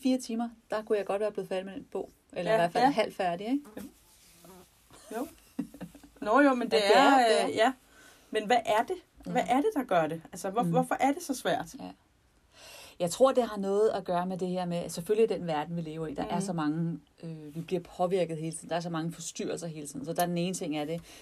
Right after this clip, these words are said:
Speaker 1: Men det der med, at vi bliver, det er så nemt for os, altså, la-, lad os lige tage, gå helt tilbage dengang, i den, vores pure ungdom, hvor vi ikke havde mobiltelefoner,
Speaker 2: Ja.
Speaker 1: hvor så vi kunne blive forstyrret. Der var ikke Netflix, der var ikke, øh, Facebook, der var ikke Insta-, Instagram, alt det her.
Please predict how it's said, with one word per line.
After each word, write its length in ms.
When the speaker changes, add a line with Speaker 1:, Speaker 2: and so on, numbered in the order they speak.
Speaker 1:
Men 240
det 120
der 100
med, 120
at 160
vi 80
bliver, 260
det 100
er 40
så 120
nemt 320
for 300
os, 160
altså, 240
la-, 240
lad 180
os 60
lige 120
tage, 360
gå 140
helt 220
tilbage 420
dengang, 340
i 60
den, 260
vores 240
pure 360
ungdom, 320
hvor 120
vi 80
ikke 340
havde 140
mobiltelefoner, 760
Speaker 2:
Ja. 100
Speaker 1:
hvor 120
så 140
vi 160
kunne 180
blive 120
forstyrret. 600
Der 80
var 160
ikke 120
Netflix, 480
der 80
var 140
ikke, 360
øh, 340
Facebook, 540
der 60
var 140
ikke 160
Insta-, 360
Instagram, 640
alt 140
det 80
her. 80